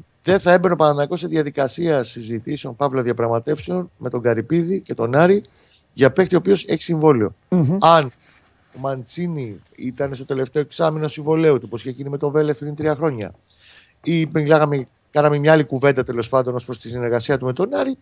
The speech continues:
Speaker 1: μπορούσαμε να το συζητήσουμε
Speaker 2: Ναι.
Speaker 1: διαφορετικά. Δεν θα διαπραγματευτεί ο Παναθηναϊκός ποτέ με τον Άρη σε θέμα συμβολαίου ποδοσφαιριστή του.
Speaker 2: Ναι.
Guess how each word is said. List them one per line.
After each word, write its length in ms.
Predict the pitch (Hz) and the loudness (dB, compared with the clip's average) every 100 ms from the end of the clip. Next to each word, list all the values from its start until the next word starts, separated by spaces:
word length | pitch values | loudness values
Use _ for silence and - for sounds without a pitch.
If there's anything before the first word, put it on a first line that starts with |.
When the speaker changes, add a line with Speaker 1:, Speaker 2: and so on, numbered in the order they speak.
| _ | _
Speaker 1:
μπορούσαμε 480 | 143 151 151 170 175 | -4 2 2 2 -6
να 60 | |
το 60 | 160 | -6
συζητήσουμε 380 | 135 135 196 196 | -8 -4 0 2
Speaker 2:
Ναι. 60 | 147 | 2
Speaker 1:
διαφορετικά. 440 | 131 131 - - _ _ _ _ _ - | 0 -4 -8 -20 _ _ _ _ _ -8
Δεν 260 | 104 175 | 6 6
θα 100 | 160 | 6
διαπραγματευτεί 540 | 123 113 113 110 110 151 | 0 0 0 -2 -6 -4
ο 40 | |
Παναθηναϊκός 500 | 143 127 135 175 160 _ _ _ - | 0 0 -2 -4 -6 _ _ _ -2
ποτέ 400 | 139 139 170 180 | -2 0 -2 -2
με 120 | 127 | -4
τον 200 | 117 110 | -8 -6
Άρη 280 | 107 127 139 _ _ - | -4 -6 -6 _ _ -18
σε 180 | - | -12
θέμα 360 | 104 107 117 120 | -8 -8 -8 -12
συμβολαίου 540 | _ - 101 104 110 120 | _ -12 -6 -4 -2 -2
ποδοσφαιριστή 500 | 117 101 104 - - | -2 -4 -6 -8 -16
του. 140 | _ _ - | _ _ -4
Speaker 2:
Ναι. 400 | 147 151 123 | 0 2 0